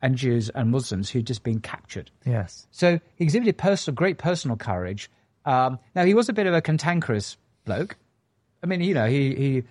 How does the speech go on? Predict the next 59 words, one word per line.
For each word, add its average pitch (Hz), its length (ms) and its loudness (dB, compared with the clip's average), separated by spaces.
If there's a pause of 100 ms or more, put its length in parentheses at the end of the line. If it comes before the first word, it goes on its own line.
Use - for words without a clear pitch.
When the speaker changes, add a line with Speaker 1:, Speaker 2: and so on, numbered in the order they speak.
Speaker 2:
We 135 140 6
Speaker 1:
was 123 160 8
Speaker 2:
all 117 40 8
Speaker 1:
a 117 100 6
Speaker 2:
are, 160 180 0
Speaker 1:
Well, 165 260 8
Speaker 2:
yes. 135 60 4
Speaker 1:
yeah, 156 200 2
but 123 220 0
Speaker 2:
Yeah. 120 180 -6
Speaker 1:
he 226 140 0
was 233 100 2
especially 170 400 4
so. 107 240 0
So, - 160 -2
you 120 140 0
know, 254 80 4
Speaker 2:
Yeah. 185 60 8
Speaker 1:
he 214 160 2
upset 208 420 -2
one 135 140 0
or 131 40 0
two 135 140 0
people. 123 460 0
Speaker 2:
Yes. 120 360 -2
Speaker 1:
Uh, 139 220 6
and 135 80 4
he 143 80 4
was 143 120 2
in 165 120 2
and 165 120 4
out 147 140 2
of 160 100 -2
prison 123 440 0
for 123 140 0
his 123 160 0
Speaker 2:
Yes. - 40 -10
Speaker 1:
various 120 420 2 (260)
alleged, 123 480 -2 (100)
uh, 110 360 0 (200)
crimes, 147 580 2
Speaker 2:
Yes. 98 200 -6
Speaker 1:
which 143 160 0
were 127 160 2
purely 127 320 2
intellectual. 101 580 -4
He 107 140 -4
disagreed 107 500 -4
with 98 160 -6 (260)
certain - 300 -2
opinions 107 640 0
on 113 160 -2
Speaker 2:
Right. 101 220 2
Speaker 1:
Aqi-, 104 260 -4
Aqidah 107 400 -6
matters 92 300 -8
and 98 100 -12
whatever. 127 200 -4
Speaker 2:
Mm. 107 40 -2